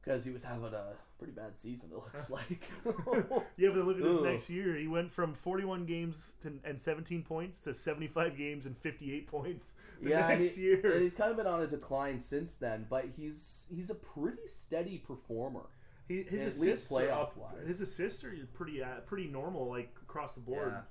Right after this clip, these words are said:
Speaker 2: And his goals
Speaker 1: Just his
Speaker 2: aren't.
Speaker 1: goals.
Speaker 2: Yeah.
Speaker 1: Which, you know, is interesting for a guy that, uh, usually played with Stamkos.
Speaker 2: Yeah. But, to be honest, Stamkos is the better pure goal scorer out of those two, so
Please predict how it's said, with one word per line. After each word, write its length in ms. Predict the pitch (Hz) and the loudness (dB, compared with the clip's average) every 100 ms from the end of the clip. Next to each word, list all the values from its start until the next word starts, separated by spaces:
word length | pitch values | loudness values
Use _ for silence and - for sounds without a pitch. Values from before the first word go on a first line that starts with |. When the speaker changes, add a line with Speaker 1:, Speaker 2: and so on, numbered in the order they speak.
| - | -14
Speaker 2:
And 80 | 131 | -14
his 100 | 117 | -6
goals 300 | 147 180 - | 0 0 0
Speaker 1:
Just 100 | 123 | -2
his 20 | |
Speaker 2:
aren't. 80 | 120 | -6
Speaker 1:
goals. 380 | 113 - - - 143 | -8 -8 -10 -8 -4
Speaker 2:
Yeah. 160 | 135 131 139 - - - | -4 -4 -10 -14 -16 -8
Speaker 1:
Which, 420 | 143 185 185 - - - - | 4 4 4 -6 -14 -16 -2
you 100 | 165 | 4
know, 140 | 175 | 4
is 120 | 143 135 | 4 0
interesting 520 | 165 170 - 135 120 | -2 -4 -4 -6 -6
for 180 | 127 131 | -6 -6
a 40 | 113 | -4
guy 220 | 120 120 | -2 -2
that, 280 | 117 110 - - - | -4 -6 -12 -16 -4
uh, 320 | 120 107 104 104 - - - - - - - | -2 -2 -4 -6 -10 -20 -20 -20 -20 -20 -6
usually 380 | 127 143 131 | -4 -2 -4
played 300 | 120 131 131 | -4 -2 -2
with 160 | 123 - | -6 -6
Stamkos. 580 | 135 151 131 95 - - - - | -6 -6 -6 -8 -10 -20 -20 -12
Speaker 2:
Yeah. 220 | 156 175 185 - - - - | -4 -4 -6 -14 -18 -8 4
But, 320 | 190 180 - | 6 4 0
to 80 | 151 | -4
be 100 | 156 | -2
honest, 340 | 160 143 127 | -2 -2 -4
Stamkos 440 | 156 147 156 143 143 | -6 -6 -6 -6 -6
is 120 | 123 | -8
the 60 | 123 | -6
better 260 | 131 127 123 - | -2 -2 -4 -8
pure 200 | 139 123 | -8 -4
goal 220 | 123 127 | -2 -4
scorer 260 | - 123 113 | -4 -4 -4
out 60 | |
of 60 | 110 | -6
those 180 | 110 - | -8 -6
two, 200 | 123 120 | -6 -6
so 360 | 120 110 110 | -4 -6 -6